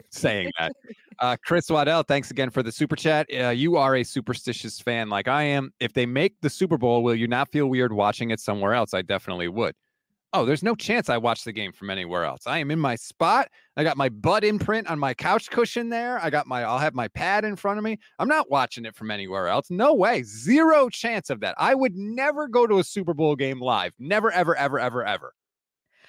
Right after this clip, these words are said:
Speaker 2: I'm almost kind of happy I have to work the game, the championship game and the Super Bowl, uh, if the forty-niners make it, because I was off, right? On Saturday, I was able to go out and have fun, and that just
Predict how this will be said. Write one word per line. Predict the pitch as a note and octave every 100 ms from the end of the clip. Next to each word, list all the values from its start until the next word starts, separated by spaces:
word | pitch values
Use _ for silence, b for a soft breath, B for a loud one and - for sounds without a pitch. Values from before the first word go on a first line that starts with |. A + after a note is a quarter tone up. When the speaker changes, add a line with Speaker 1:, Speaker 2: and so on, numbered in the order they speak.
| b
Speaker 2:
I'm | A#3 C4+
almost | C#4+ F4 -
kind | F4 D#4
of | A#3
happy | A3+ A3 A#3+ A#3
I |
have | A3 G#3
to | G3+
work | F#3+ F#3
the | F#3+
game, | F#3 F3+ F#3 F#3+
the | F3+
championship | - F#3 F#3 F#3+ F#3 F#3
game | F3+ F3 F3
and | - F3 F3 E3+ E3 E3
the | E3
Super | F#3 E3
Bowl, | F3+ F#3+ G3 F#3 _ E3+
uh, | D#3+
if | E3+ E3
the | E3+
forty-niners | D#3+ F3 F3 E3+ E3 F3
make | E3
it, | G#3+ F3+
because | G#3+ B3 A3 G#3 b b b _
I | A#3+ C4
was | C#4+ C4
off, | - B3 A#3 D#3+ - _ _
right? | - F#3+ G#3 F3+
On | F3+
Saturday, | A3 G3+ G3 F#3+ F#3
I |
was | F3
able | F#3+ F#3 F#3
to | G3
go | F#3+ F#3
out | F#3 F#3 E3
and |
have | F#3 F3+ -
fun, | G3 F#3 G#3 A3+ -
and | G#3 G3+ G3
that | G#3+ A3+ A3+
just | C#4+